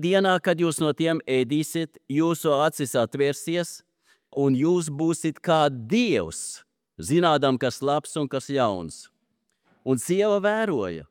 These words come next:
ka koks ir labs, lai no tā ēstu, un ka tas acīm jo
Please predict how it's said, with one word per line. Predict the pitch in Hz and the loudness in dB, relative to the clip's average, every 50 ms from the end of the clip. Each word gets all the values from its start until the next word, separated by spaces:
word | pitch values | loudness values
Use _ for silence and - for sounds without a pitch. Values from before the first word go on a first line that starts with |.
| _ _ _ _ _ _ _ _ _ _ _ _ _ _ _ | _ _ _ _ _ _ _ _ _ _ _ _ _ _ _
ka | - 131 117 | -2 -2 0
koks | 156 151 147 127 - - 127 | 2 2 2 0 0 -2 -2
ir | 113 98 | -2 0
labs, | 101 101 107 113 127 - _ - - - - - _ _ _ _ _ _ | 0 0 0 0 -2 -4 _ -14 -14 -14 -16 -18 _ _ _ _ _ _
lai | - 135 147 151 151 | -2 0 2 4 4
no | 143 135 123 | 2 2 2
tā | - 135 127 - - | 2 0 0 2 2
ēstu, | 139 147 151 170 196 190 - - - 196 - | 2 2 2 2 0 -2 -4 -2 -2 -2 0
un | - 147 139 | 2 0 0
ka | 117 143 139 | 2 0 0
tas | - 143 131 123 - | 2 0 -2 -2 -2
acīm | - 135 151 170 - - - 185 180 175 175 - - | -2 0 0 0 0 -2 -4 -4 -4 -4 -6 -6 -4
jo | 131 135 147 143 | 0 2 2 2